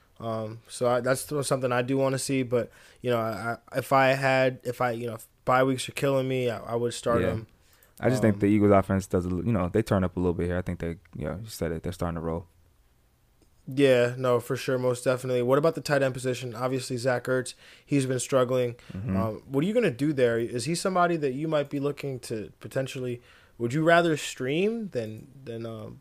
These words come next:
Speaker 1: than play Zach Ertz every week?
Speaker 2: Yeah, I mean, I, I think he could have been one of those guys that we would have talked about as a sell candidate, um, 'cause, you know, he could, still could have got something back, uh, and then sh-
Speaker 1: But before, 'cause before you answer that question, let me just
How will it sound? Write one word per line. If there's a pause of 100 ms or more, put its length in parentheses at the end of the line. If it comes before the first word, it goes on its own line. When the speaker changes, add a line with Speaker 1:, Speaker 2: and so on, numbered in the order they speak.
(120)
Speaker 1:
than
play
Zach
Ertz
every
week? (140)
Speaker 2:
Yeah,
I
mean,
I,
I
think
he
could
have
been
one
of
those
guys
that (200)
we
would
have
talked
about
as
a
sell
candidate, (100)
um,
'cause,
you
know,
he
could,
still
could
have
got
something
back, (240)
uh,
and
then
sh-
Speaker 1:
But
before, (140)
'cause
before
you
answer
that
question,
let
me
just